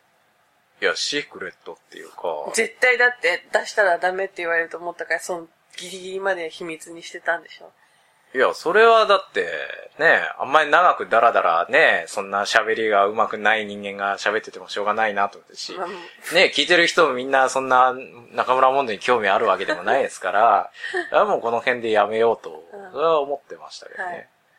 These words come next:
Speaker 2: はい。はい。
Speaker 1: っていうのは、まあ、資料がまと、なんかね、
Speaker 2: うん。
Speaker 1: あまりにも壮大になりすぎたんで、
Speaker 2: うん。
Speaker 1: これはちょっとこの辺で切っといた方がいいなって思ったわけですよ。
Speaker 2: でも面白かったんで、まあ。
Speaker 1: あ、そうですか。
Speaker 2: はい。
Speaker 1: あ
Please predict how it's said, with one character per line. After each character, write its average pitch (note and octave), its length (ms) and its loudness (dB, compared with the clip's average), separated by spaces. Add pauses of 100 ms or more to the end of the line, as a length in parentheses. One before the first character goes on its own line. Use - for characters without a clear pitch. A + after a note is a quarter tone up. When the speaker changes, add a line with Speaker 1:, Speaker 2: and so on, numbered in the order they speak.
(140)
Speaker 2:
は F#3+ 80 -8
い。 F3 60 -4
は D#3+ 80 -10
い。 - 100 -20 (540)
Speaker 1:
っ - 20 -6
て C3+ 80 -4
い C3+ 60 0
う B2 60 0
の C#3 100 0
は、 C3 160 6
ま G#2 300 -2
あ、 F2 80 -8
資 - 160 -10
料 G#2 180 -4
が F2 100 -8 (240)
ま F#2+ 200 -8
と、 A2+ 200 -6 (200)
な G#2+ 100 -2
ん - 20 -4
か F2+ 140 -2
ね、 F2+ 380 -18
Speaker 2:
う - 20 -20
ん。 F3+ 180 -20 (720)
Speaker 1:
あ F#2+ 120 -4
ま B2+ 120 4
り F3+ 120 0
に F#3 100 2
も A2+ 160 0
壮 B2+ 240 -2
大 B2 220 2
に A#2+ 100 -8
な A2+ 140 6
り A2+ 80 -4
す B2 160 -6
ぎ G2 80 -16
た F2 180 -12
ん E2+ 100 -20
で、 E2 180 -14
Speaker 2:
う - 160 -16
ん。 F2+ 80 -20 (120)
Speaker 1:
こ A#2+ 60 2
れ C3+ 60 6
は D3 80 2
ち - 100 -4
ょ - 40 2
っ - 40 -20
と - 80 -14
こ G2+ 140 -10
の G2+ 100 -6
辺 G#2 200 -8
で F#2 200 -10
切 - 140 -16
っ - 20 -20
と G#2 80 -8
い F2+ 60 -8
た E2+ 100 -6
方 F2+ 100 -14
が D#2 100 -8
い E2 100 -12
い E2 40 -20
な D2+ 120 -10
っ - 40 -14
て - 220 -20 (840)
思 G2+ 80 -12
っ - 60 -14
た - 80 -6
わ A2 160 4
け C#3 80 2
で F2 80 -2
す - 120 -16
よ。 F2 120 -18 (200)
Speaker 2:
で C4+ 60 -4
も A3+ 140 -4
面 A3 100 -2
白 B3 160 -6
か A#3 120 -2
っ A3 100 -6
た F#3+ 80 -8
ん F3+ 80 -10
で、 F3 80 -12
ま E3+ 320 -10 (200)
あ。 - 140 -6
Speaker 1:
あ、 - 40 -14
そ - 120 -14
う E2+ 40 -12
で - 60 -20
す - 80 -20
か。 G#2 120 -10
Speaker 2:
は F#2 80 -4
い。 - 20 -10
Speaker 1:
あ F3 40 -12